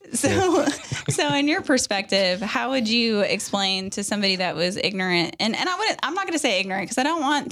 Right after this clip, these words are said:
Speaker 1: to disrespect that person 'cause they just may not have that knowledge, which is the definition of ignorance. But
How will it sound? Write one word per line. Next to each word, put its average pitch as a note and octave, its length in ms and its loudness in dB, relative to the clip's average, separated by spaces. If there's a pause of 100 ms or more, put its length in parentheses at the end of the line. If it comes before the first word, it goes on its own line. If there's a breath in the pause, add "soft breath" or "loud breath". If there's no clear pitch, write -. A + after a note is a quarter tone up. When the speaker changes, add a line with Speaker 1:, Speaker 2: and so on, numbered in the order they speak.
Speaker 1:
to G3 440 2 (440 loud breath)
disrespect G#3+ 560 -2
that G3 160 -2
person G#3+ 340 0
'cause G#3 140 0
they G3 120 2
just G3 220 -4
may F#3+ 200 0
not F#3 180 -4
have F#3 220 -2
that D#3+ 120 -2
knowledge, E3 600 0 (320 loud breath)
which A3+ 180 0
is G3+ 140 0
the F#3+ 80 -2
definition F3 500 -2
of G3+ 60 0
ignorance. D#3+ 520 2
But - 360 -2